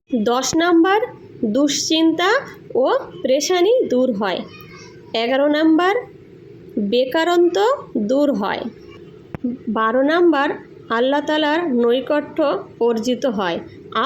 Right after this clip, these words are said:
আর তওবার কারণে আল্লাহ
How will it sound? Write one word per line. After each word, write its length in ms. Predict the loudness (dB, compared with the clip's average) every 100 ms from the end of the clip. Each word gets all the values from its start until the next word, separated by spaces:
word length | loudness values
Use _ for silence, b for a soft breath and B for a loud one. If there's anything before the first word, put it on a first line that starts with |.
| 0
আর 100 | -2 -4 -14 -12 -4
তওবার 440 | 0 0 0 -2 -2
কারণে 400 | -2 0 2 2 0 -4 -10 -16 -4 0
আল্লাহ 320 | 0 0